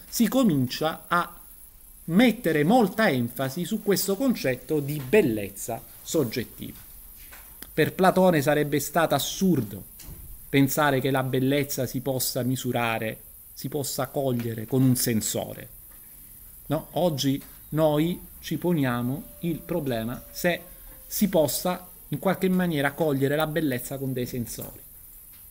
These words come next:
È un problema che l'intelligenza artificiale, per esempio, deve affrontare, no? Si può insegnare a un calcolatore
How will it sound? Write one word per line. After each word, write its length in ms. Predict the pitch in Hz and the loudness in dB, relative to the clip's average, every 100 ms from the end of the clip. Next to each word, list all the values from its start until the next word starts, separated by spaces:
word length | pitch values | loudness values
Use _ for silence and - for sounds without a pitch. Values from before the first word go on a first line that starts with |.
| - - - - - - - | -20 -20 -20 -20 -20 -20 -16
È 180 | 196 196 | -12 -8
un 160 | 165 - | -6 -2
problema 400 | 208 233 285 170 | 0 2 2 2
che 80 | |
l'intelligenza 680 | 135 135 151 151 147 196 185 | 2 0 -2 -4 -2 -4 -4
artificiale, 640 | 147 - 196 220 127 202 | -8 -6 -6 -4 -4 -2
per 160 | 160 117 | -4 -6
esempio, 640 | 120 143 139 135 123 117 120 - - - - - - - - | -8 -6 -6 -8 -8 -10 -10 -18 -20 -20 -20 -20 -20 -14 -4
deve 240 | 143 175 156 | 6 6 6
affrontare, 640 | - 175 185 - - - - - - - - | 4 0 -2 -2 -10 -14 -18 -20 -20 -16 -8
no? 260 | 170 202 - - - | -6 -6 -12 -18 -14
Si 180 | - 185 | -6 -2
può 220 | 202 269 | 6 6
insegnare 800 | 240 185 175 160 185 196 180 175 - | 6 4 0 0 2 2 2 -2 -4
a 140 | 165 | -4
un 180 | 160 147 | -4 -4
calcolatore 800 | - 139 156 139 139 185 202 165 | -8 -8 -4 -4 0 0 0 -4